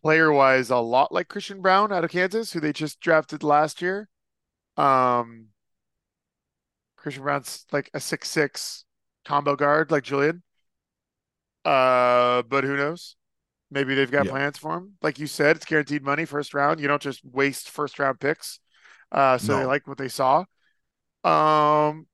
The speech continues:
Speaker 1: so yeah, he's joining a winning culture, as they say, and that's always good.
Speaker 2: It's, it's disappointing that the game that we're in, that we don't appreciate,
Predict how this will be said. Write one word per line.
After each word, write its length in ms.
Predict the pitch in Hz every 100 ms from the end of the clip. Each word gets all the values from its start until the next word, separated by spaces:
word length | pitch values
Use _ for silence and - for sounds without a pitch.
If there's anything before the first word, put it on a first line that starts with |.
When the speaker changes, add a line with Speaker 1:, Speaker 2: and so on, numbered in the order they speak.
| _
Speaker 1:
so 220 | - 190
yeah, 240 | 180 240 151 _ _ _ _ _ _ _ _ _
he's 160 | 143 135
joining 300 | 160 160 151
a 60 |
winning 240 | 143 165 160
culture, 480 | 147 151 196 220 202
as 180 | 170 156
they 120 | 180
say, 400 | - 185 220 233 _ _
and 160 | 156 151
that's 160 | 170
always 180 | 180 175
good. 120 | 151
Speaker 2:
It's, 180 | 214 135 - - _ _ _ _ -
it's 200 | 139 104
disappointing 1040 | 185 185 165 123 139 139 135 135 135 -
that 340 | 113 113 101 - _ _
the 160 | 107 95
game 560 | 104 110 113 117 113
that 220 | 104 95
we're 220 | 95 95 -
in, 720 | 98 104 104 104 104 104 - _ _ _ _ _ _ _ _ _ _ _ _ _ _
that 300 | 98 101 95
we 220 | 98 110
don't 340 | 98 117 113 113
appreciate, 880 | - 110 107 - 104 98 95 90